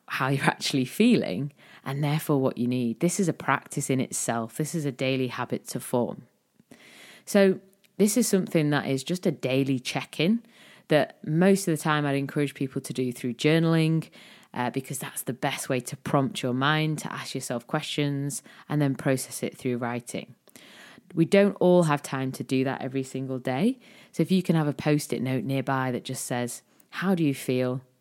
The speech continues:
What do you need?" Just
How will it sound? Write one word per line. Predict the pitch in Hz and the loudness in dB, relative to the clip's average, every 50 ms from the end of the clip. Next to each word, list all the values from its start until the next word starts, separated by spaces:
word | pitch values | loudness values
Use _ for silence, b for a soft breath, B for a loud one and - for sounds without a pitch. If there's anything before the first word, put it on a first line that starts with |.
| _ _ _ _ - | _ _ _ _ -8
What | - 123 - - | -8 -8 -8 -8
do | - - 135 | -8 -6 -4
you | 127 123 | -2 -2
need?" | 120 123 120 117 117 113 - - _ _ _ _ _ _ _ b b b b b b b b b b | -2 -2 0 0 -2 -4 -6 -10 _ _ _ _ _ _ _ b b b b b b b b b b
Just | - 180 - | -4 -4 -4